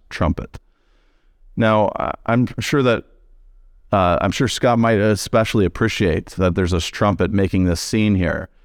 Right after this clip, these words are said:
And you might think, "Well, what's the occasion for a trumpet sounding?" It's not simply the, uh, the heavenly orchestra just wants to play trumpets that day.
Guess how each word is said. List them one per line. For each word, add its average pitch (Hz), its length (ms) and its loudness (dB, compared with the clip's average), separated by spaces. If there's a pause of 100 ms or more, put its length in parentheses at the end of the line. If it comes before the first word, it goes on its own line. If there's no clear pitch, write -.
(140)
And 113 80 -2
you 117 60 2
might 131 140 0
think, 127 200 -4
"Well, 143 120 2
what's 170 200 0
the 170 160 2
occasion 143 720 0
for 113 180 0
a 101 80 0
trumpet - 520 -4
sounding?" - 540 -6 (760)
It's 117 180 -2
not 135 240 0
simply 117 440 2
the, 104 240 2
uh, 90 600 2
the 95 400 -2 (180)
heavenly 107 360 0
orchestra 98 500 0
just 87 200 -2
wants 92 240 0
to 90 100 -2
play 95 240 2
trumpets 110 480 -2
that 78 240 -2
day. 85 340 -2